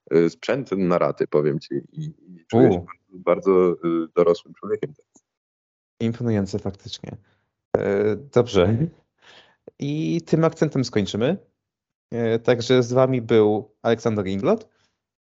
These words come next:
Speaker 1: Mm, tak, e, rzeczywiście pogadałem sobie dzisiaj, e, do was, a całą, e,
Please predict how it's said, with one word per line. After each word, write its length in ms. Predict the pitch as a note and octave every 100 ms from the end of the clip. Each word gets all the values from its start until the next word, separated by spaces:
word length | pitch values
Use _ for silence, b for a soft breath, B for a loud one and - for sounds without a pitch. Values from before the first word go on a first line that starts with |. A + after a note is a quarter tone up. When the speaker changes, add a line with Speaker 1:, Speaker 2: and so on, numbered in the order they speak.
| _ _ _ _ _ _ _ _ -
Speaker 1:
Mm, 260 | F2 D#2 D2 -
tak, 320 | A2+ E3 -
e, 280 | F#2 F#2 G2
rzeczywiście 540 | A2 - F2 F2 -
pogadałem 500 | F2 E2 E2 D#2 D2+
sobie 280 | - D#2 D2+
dzisiaj, 420 | D2+ - D2+ D2 -
e, 220 | D2+ D2+
do 160 | D2+ C#3+
was, 300 | D3 C#3+ -
a 280 | F#2 F#2 F2
całą, 480 | - D#3 D3 C#3 -
e, 400 | - F2 E2+